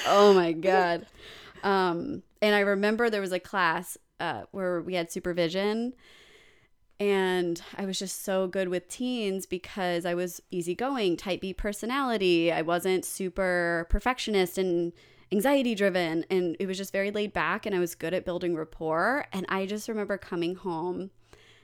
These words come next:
Speaker 1: and my boyfriend at the time, he, like, was having a hard time acclimating to adulthood, and so he would have, like, bad days every day. And I went into the bathroom, and I just talked to my dad on the phone to tell him how good of a day that I had, and I just cried,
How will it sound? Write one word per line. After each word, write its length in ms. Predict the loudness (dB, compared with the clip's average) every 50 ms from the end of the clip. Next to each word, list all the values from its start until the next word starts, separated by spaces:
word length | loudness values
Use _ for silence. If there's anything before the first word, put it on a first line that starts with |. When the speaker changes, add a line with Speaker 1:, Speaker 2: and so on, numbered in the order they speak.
| -20 _ -4
Speaker 1:
and 460 | -2 0 0 0 0 0 -2 -2 -4 -4
my 160 | -2 -2 -2
boyfriend 480 | -2 0 -2 -2 -2 0 -2 -2 0 0
at 100 | -2 -2
the 80 | -4
time, 440 | -8 -6 -6 -4 -2 0 0 0 -2
he, 280 | -2 -4 -2 -2 0 0
like, 240 | 0 -2 -2 -4 -6
was 120 | -10 -8
having 260 | -6 -6 -4 -4 -4
a 60 | -4
hard 220 | -4 -6 -8 -8 -8
time 240 | -8 -6 -6 -4 -4
acclimating 480 | -6 -8 -6 -6 -6 -2 -2 -2 -2 -2
to 100 | -6 -4
adulthood, 520 | -2 -2 -2 -2 -4 -6 -4 -4 -2 -4
and 120 | -4 -4
so 120 | -4 -4 -6
he 200 | -6 -6 -6 -4
would 140 | -4 -4 -4
have, 280 | -2 -2 -2 -2 -2
like, 140 | -6 -8 -8 _ _ _
bad 220 | -4 -4 -4 -4 -4
days 260 | -2 -2 -2 -2 -4 -6
every 200 | -6 -4 -4 -2
day. 320 | -2 0 0 0 0 -2
And 100 | -2 -2
I 60 | 0 0
went 160 | 0 -2 -2
into 140 | -6 -8 -6
the 80 | 0
bathroom, 580 | 0 0 0 0 -4 -6 -6 -6 -6 -6 -8 -10 -10 -18 -20 -20 -20 -20 -20 -20 -12 _ 0
and 260 | 2 2 2 2 0
I 100 | 0 -2
just 180 | -4 -4 -8 -4
talked 220 | -4 -6 -4 -4
to 40 | -4
my 80 | -4 -2
dad 140 | 0 0
on 100 | 0 0
the 80 | 0 -2
phone 240 | -2 -2 -4 -2 -4
to 80 | -6
tell 240 | -8 -12 -8 -6 -4 -4
him 100 | -4 -4
how 120 | -4 -6
good 180 | -6 -6 -6 -6
of 80 | -4 -6
a 60 | -6
day 220 | -6 -6 -6 -4
that 120 | -4 -2 -2
I 60 | -2 -2
had, 320 | -2 0 0 0 0 0
and 100 | -2 -4
I 80 | -6 -6
just 260 | -8 -10 -14 -14 _ -20
cried, 760 | -20 -20 -14 -8 -6 -4 -2 -2 -2 -4 -6 -8 -10 -12